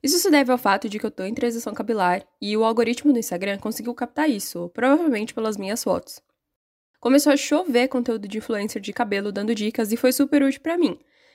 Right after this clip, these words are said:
que cada vez fui consumindo mais e mais desse conteúdo e aprendendo dicas.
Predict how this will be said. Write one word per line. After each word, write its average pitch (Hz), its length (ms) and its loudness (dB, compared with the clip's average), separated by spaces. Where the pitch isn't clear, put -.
que - 100 -10
cada 240 260 4
vez 220 260 -2
fui 269 100 -6
consumindo 214 540 -4
mais 208 340 2
e 254 40 2
mais 208 280 0
desse 220 220 -4
conteúdo 220 600 -2
e 226 80 -2
aprendendo 208 480 -4
dicas. - 540 -10